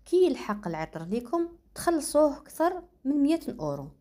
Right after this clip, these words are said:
بفضل نظام توزيع شوغان المستهلك يدفع غير ثمن المنتج والخبير الاستشاري اللي هو لو كونسلتون. كيفاش نبداو العمل في شوغان؟ حاجة سهلة،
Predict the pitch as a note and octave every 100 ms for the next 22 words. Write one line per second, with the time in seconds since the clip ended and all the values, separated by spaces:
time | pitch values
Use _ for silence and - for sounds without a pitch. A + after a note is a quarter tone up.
0 | _ _ _ _ _ _ _ _ _ _
1 | _ - - E4 F4 D4+ C4+ F#3+ F3+ F3+
2 | F3+ F#3+ F3+ F3 D3+ - B3 B3 D4 D#4
3 | D4+ _ _ - E4+ D4+ - F3 C#3+ A3+
4 | - - _ - C#4+ - - B3 - _
5 | F3+ C#4+ G4 - C#4+ D#4 E4+ E4 C4+ A3
6 | G#3 E4+ - - _ - D4+ - C4+ F4
7 | D4 - G#3 A3 G#3 D#3+ D3 D3 - G#3
8 | A3 B3 E4 C#4 - C4 G3+ - - -
9 | _ _ _ _ _ _ _ _ _ _
10 | - - - D4+ D4+ F4+ G#4 G4+ - -
11 | - F#3 E3+ E3+ A#3 D4+ C4 F3 F3 G#3+
12 | - A3+ G#3 D3+ C#3 C3 B2 - - _
13 | - _ _ _ _ _ _ _ - -
14 | _ - - D4 D#4 F4 F4 G3+ D#3 C#3+
15 | C#3